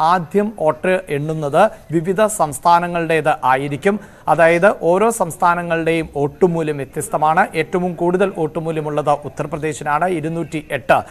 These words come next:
സിക്കിമിനാണ് ഏറ്റവും കുറവ് വോട്ട് മൂല്യം, ഏഴ്. കേരളത്തിന്റെ വോട്ട് മൂല്യം എന്നത് നൂറ്റി അൻപത്തിരണ്ടാണ്. കഴിഞ്ഞ ദിവസം ആണ് ഈ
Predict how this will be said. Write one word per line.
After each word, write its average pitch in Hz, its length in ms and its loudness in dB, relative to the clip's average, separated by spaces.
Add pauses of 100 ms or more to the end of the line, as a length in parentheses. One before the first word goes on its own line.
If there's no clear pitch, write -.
(220)
സിക്കിമിനാണ് 196 760 2
ഏറ്റവും 170 340 -4
കുറവ് 196 480 2
വോട്ട് 160 220 -6
മൂല്യം, 165 400 -4
ഏഴ്. 151 360 2 (320)
കേരളത്തിന്റെ 208 520 4
വോട്ട് 170 240 0
മൂല്യം 175 360 -2
എന്നത് 165 460 0
നൂറ്റി 190 400 -4
അൻപത്തിരണ്ടാണ്. 156 920 2 (340)
കഴിഞ്ഞ 226 260 6
ദിവസം 190 460 -2
ആണ് 165 360 2
ഈ 170 240 0